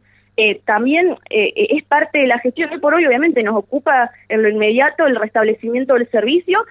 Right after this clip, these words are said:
y mejoras evidenciables en la calidad del servicio, más allá del escenario complejo y, y, y, y, y las distintas cuestiones que, que lo agravan, ¿no?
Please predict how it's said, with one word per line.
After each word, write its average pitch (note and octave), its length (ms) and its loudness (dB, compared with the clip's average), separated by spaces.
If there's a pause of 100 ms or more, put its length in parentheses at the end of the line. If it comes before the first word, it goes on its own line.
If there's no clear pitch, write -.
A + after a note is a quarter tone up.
(160)
y A3 100 -4
mejoras D#4+ 440 0
evidenciables A3+ 840 0
en G3+ 80 0
la G3 120 0
calidad G3 340 2
del F#3 140 0 (100)
servicio, F#3 480 -6 (240)
más B3 200 -2
allá C4 320 -2
del B3+ 140 -2
escenario A3+ 500 0
complejo A#3 540 -2
y, A3+ 80 -2
y, G3+ 320 -6
y, G3 220 -10 (440)
y, G#3+ 240 -4
y G#3+ 40 -2
las A3 160 -2
distintas B3 460 -4
cuestiones C4 540 -2
que, G3 220 -2
que G#3 160 -2
lo G#3 100 2
agravan, C4 520 0
¿no? D4+ 100 0